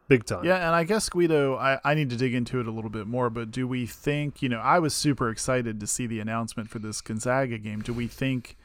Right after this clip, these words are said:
Speaker 2: do we think we're gonna actually be able to play this game? 'Cause it sounded like the news out of Gonzaga's camp was that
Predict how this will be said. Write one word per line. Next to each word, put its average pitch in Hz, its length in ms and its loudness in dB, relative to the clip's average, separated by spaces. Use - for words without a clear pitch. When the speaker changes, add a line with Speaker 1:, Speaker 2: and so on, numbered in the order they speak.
Speaker 2:
do 156 100 0
we 165 100 6
think 185 200 0
we're 185 100 4
gonna 180 140 4
actually 160 520 4
be 139 180 2
able 143 140 6
to 135 80 4
play 160 380 4
this 120 240 0
game? 113 280 -4
'Cause 127 160 -2
it 123 100 -4
sounded 156 500 4
like 120 280 2
the 123 80 -4
news 131 320 0
out 127 180 6
of 117 220 0
Gonzaga's 131 640 2
camp 113 380 -6
was 113 160 -6
that 113 220 -4